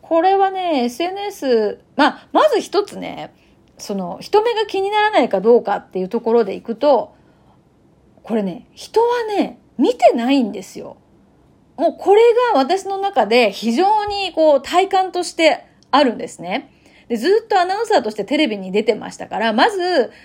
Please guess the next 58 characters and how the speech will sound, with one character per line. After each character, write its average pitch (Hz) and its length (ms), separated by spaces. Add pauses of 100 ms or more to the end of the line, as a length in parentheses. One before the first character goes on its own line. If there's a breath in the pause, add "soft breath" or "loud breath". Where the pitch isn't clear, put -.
(180 loud breath)
そ 214 100
の 196 60
恥 208 280
ず 302 120
か 381 220
し 381 300
い 311 40
も 269 160
う 226 80
場 240 160
面 226 260
と 180 140
か 214 100
も、 190 240
も 196 160
う - 40
本 311 260
当 277 140
毎 233 200 (220)
日 233 400
だ 208 80
っ - 40
た - 160
ん 233 40
で 233 80
す - 140
よ。 - 180
も 214 80
う - 120
本 226 180
当、 - 380 (280 loud breath)
バ 254 160
カ 262 160
丸 226 240
出 311 120
し 330 140
み 277 100
た - 160
い - 40
な 165 100
の 202 140
が、 220 200 (220 loud breath)
そ 262 160
の 302 60
ま 359 100
ま 320 160
放 285 180
送 269 140
さ 269 140
れ 233 100
る 226 100
っ 220 40
て 226 120
い 190 40
う - 20
こ 190 100
と 180 140
で、 214 300